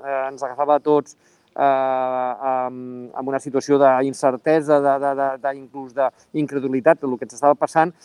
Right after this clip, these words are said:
però ja han passat uns quants mesos, de fet, ha passat ja un any, i jo crec que s-, hi ha hagut coses que s'estan fent molt millor, però encara ens falta una mica aquesta sensació de, de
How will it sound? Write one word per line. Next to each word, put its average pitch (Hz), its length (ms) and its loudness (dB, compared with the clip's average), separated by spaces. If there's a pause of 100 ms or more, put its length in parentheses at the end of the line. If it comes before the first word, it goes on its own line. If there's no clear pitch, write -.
(140)
però 147 120 -2
ja 156 100 4
han 151 80 -4
passat 151 260 -2
uns 151 160 -6
quants 135 200 -2
mesos, 156 280 0
de 139 80 0
fet, 165 160 0
ha 160 80 2
passat 147 280 0
ja 135 80 0
un 131 100 -2
any, 165 200 0 (560)
i 139 400 0
jo 143 160 2
crec 143 240 -2
que 160 140 6 (260)
s-, - 160 -18 (140)
hi 160 60 -2
ha 170 40 0
hagut 165 160 -6
coses 170 240 0
que 135 120 -8
s'estan 147 360 -2
fent 151 200 -4
molt 156 280 2
millor, 180 440 4 (400)
però 160 100 4
encara 160 260 0
ens 190 140 -6
falta 165 240 4
una 180 140 -4
mica 170 320 0
aquesta 160 280 -8
sensació 156 600 0
de, 170 140 8 (200)
de 143 240 0